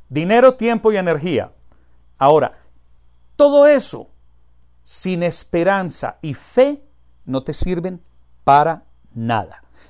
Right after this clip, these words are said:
La esperanza se nutre de que yo quiero e imagino que puedo tener un futuro mejor, un mañana mejor, un esta noche mejor, un dentro de media hora las cosas van a cambiar.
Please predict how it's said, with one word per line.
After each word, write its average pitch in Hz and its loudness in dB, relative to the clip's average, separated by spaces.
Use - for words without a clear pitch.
La 135 0
esperanza 160 0
se 165 -4
nutre 214 -4
de 151 -4
que 139 -6
yo 135 -4
quiero 180 0
e 151 0
imagino 143 -8
que - -8
puedo 180 -6
tener 196 -8
un 220 0
futuro 190 -4
mejor, 123 -10
un 208 0
mañana 185 -2
mejor, 135 -6
un 233 2
esta 208 2
noche 185 -4
mejor, 127 -4
un 233 2
dentro 180 0
de 160 4
media 196 2
hora 196 4
las 156 0
cosas 160 -4
van 147 -4
a 139 -12
cambiar. 113 -6